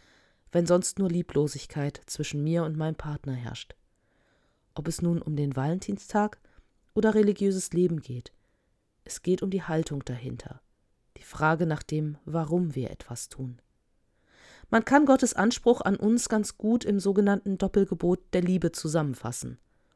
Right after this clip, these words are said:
Du sollst Gott, den Herrn, lieben, von ganzer Seele und von ganzem Herzen, und deinen Nächsten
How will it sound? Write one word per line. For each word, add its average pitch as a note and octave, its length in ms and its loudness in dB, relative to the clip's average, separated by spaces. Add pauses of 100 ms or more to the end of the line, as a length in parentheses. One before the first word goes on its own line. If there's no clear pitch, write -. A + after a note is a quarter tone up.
(520)
Du F#3+ 100 -4
sollst F3+ 320 0
Gott, G3 220 0
den G#3 100 0
Herrn, G3 260 -2
lieben, E3+ 480 -2
von F#3 200 -8
ganzer G#3+ 340 -2
Seele F#3 300 2
und E3 100 -6
von E3 140 -6
ganzem F3+ 380 -2
Herzen, D#3 500 -8 (680)
und D#3 160 -10
deinen D3+ 200 -2
Nächsten F3+ 580 -4